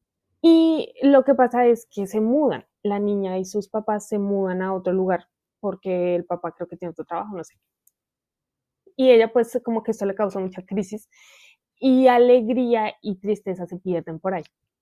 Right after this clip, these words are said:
porque son dos muñequitos, se pierden por ahí. Eh, entonces hay mucho conflicto porque ya no está alegría para controlar a la niña, o sea, la niña ya no está feliz siempre. Una tragedia, todos hemos pasado por ahí.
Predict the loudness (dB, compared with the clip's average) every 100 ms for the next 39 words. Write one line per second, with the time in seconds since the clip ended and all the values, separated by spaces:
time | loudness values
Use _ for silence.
0 | _ -18 -12 -10 -10 -8 -8 -8 -8 -8
1 | -8 -6 -8 -8 -12 -12 -8 -8 -8 _
2 | _ -4 -2 -2 -4 -6 -6 -8 -6 -8
3 | -8 -12 _ -4 -2 -2 0 0 0 0
4 | -2 -2 -6 -6 -8 -10 -10 -10 -8 -6
5 | -6 -6 -6 -4 -4 -2 -2 -4 _ _
6 | _ _ -4 -2 -2 -6 -2 0 0 -2
7 | -2 -4 -4 -6 -10 -8 -6 -4 -4 -4
8 | -4 -6 -8 -6 -6 -10 -10 -8 -8 -8
9 | -14 -14 -20 _ _ _ _ -4 -4 -2
10 | -4 -2 -2 -2 -4 -4 -4 -8 -8 -6
11 | -6 -8 -10